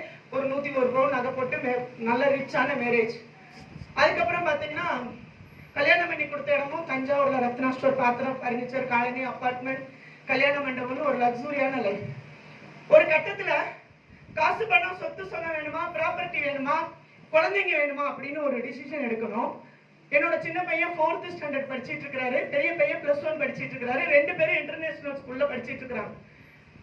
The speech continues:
நமக்கு ப்ராப்பர்ட்டி முக்கியமா, பிள்ளைங்க முக்கியமா?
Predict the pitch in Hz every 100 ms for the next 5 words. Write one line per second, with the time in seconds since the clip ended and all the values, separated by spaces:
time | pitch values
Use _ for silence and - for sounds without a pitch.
0 | - - 311 370 359 311 330 392 381 349
1 | 320 320 330 349 320 320 320 302 269 269
2 | 254 254